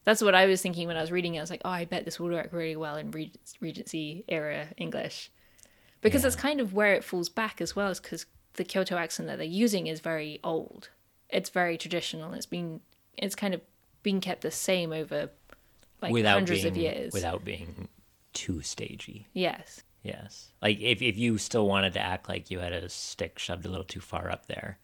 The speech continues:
Speaker 2: in modern day England, you could still somehow speak that way and come off as a twat, but not exactly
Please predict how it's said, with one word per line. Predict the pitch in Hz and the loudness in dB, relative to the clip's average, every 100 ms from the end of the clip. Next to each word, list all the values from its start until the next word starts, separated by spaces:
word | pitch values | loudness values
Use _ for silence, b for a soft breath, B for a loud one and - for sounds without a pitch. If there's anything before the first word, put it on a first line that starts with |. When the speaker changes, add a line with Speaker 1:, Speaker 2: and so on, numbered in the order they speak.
| b b _ | b b _
Speaker 2:
in | - 90 | -4 -2
modern | 87 87 87 85 | -2 0 0 -2
day | 85 82 | -4 -4
England, | 80 82 78 85 | -6 -8 -8 -8
you | 85 | -8
could | 85 | -8
still | - - 92 85 | -8 -8 -6 -6
somehow | 85 - 98 92 98 80 | -4 -2 -2 -2 -4 -4
speak | - - 98 - | -6 -4 -6 -4
that | 95 87 | -2 -2
way | 95 85 85 - | -2 -4 -4 -6
and | 92 87 | -8 -8
come | - | -6
off | 92 87 - | -4 -6 -6
as | 90 | -8
a | 80 | -10
twat, | - - 107 90 - 98 | -8 0 2 2 -6 -6
but | - | -6
not | 101 90 | -4 -4
exactly | 90 90 85 85 95 87 87 | -4 -2 -4 -4 -6 -6 -8